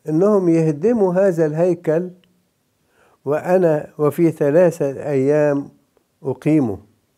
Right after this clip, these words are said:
أنتوا مشغولين بالحجارة والخشب والذهب وغيره، أنا ما يشغلني الهيكل اللي في داخل ق-،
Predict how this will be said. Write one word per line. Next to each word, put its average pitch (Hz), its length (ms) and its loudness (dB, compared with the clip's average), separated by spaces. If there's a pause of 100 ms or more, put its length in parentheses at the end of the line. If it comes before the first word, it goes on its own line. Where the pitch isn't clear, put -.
(1120)
أنتوا 156 380 4
مشغولين 139 560 4
بالحجارة 127 840 2 (640)
والخشب 127 840 -2
والذهب 131 720 -2 (120)
وغيره، 147 560 -2 (680)
أنا 175 240 2
ما 202 200 2
يشغلني 160 800 0
الهيكل 160 380 -2
اللي 131 240 -2
في 135 160 -6
داخل 139 340 -4
ق-، 120 300 -8